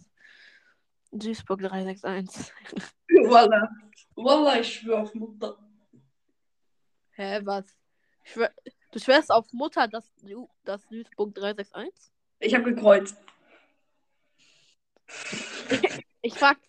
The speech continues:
Speaker 1: ich weiß eh nicht, worauf du schwören wolltest, Digga.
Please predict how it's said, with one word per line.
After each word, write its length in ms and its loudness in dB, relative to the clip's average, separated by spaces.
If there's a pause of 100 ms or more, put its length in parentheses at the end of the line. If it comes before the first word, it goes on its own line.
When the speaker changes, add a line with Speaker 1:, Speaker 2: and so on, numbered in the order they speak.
(200)
Speaker 1:
ich 160 -12
weiß 180 -2
eh 280 -8
nicht, 120 -10
worauf 300 -8
du 80 -20
schwören 500 -12
wolltest, 480 -14
Digga. 300 -14